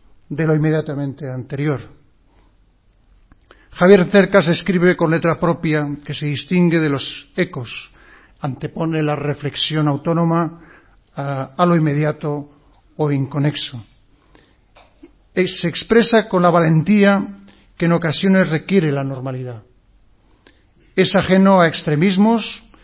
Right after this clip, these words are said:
sin disculparse por alentar la conciencia cívica y moral. Y se posiciona en favor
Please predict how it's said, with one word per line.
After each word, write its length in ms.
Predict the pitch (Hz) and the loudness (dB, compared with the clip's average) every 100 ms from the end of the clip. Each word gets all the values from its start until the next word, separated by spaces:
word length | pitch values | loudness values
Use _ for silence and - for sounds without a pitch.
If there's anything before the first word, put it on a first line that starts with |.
| _ - | _ -10
sin 280 | - 185 | 0 2
disculparse 720 | 170 156 - 156 185 180 190 196 | 4 2 -2 0 2 2 0 -2
por 200 | 185 156 | 0 0
alentar 600 | 143 143 147 160 156 156 _ _ - | 0 -2 0 -2 -2 -8 _ _ -10
la 120 | 147 | -10
conciencia 640 | 143 135 170 156 - 143 | -10 -10 -10 -10 -8 -10
cívica 540 | - 151 143 - 135 131 | -8 -8 -8 -10 -10 -8
y 80 | |
moral. 460 | 127 135 143 123 110 _ _ _ _ _ _ _ _ _ _ - | -8 -4 -4 -4 -10 _ _ _ _ _ _ _ _ _ _ -8
Y 80 | 170 | -4
se 160 | 175 | -2
posiciona 540 | 170 170 165 - 247 185 | -2 -2 -2 4 6 6
en 100 | 151 | 4
favor 520 | 156 147 190 185 - | 0 4 4 4 -6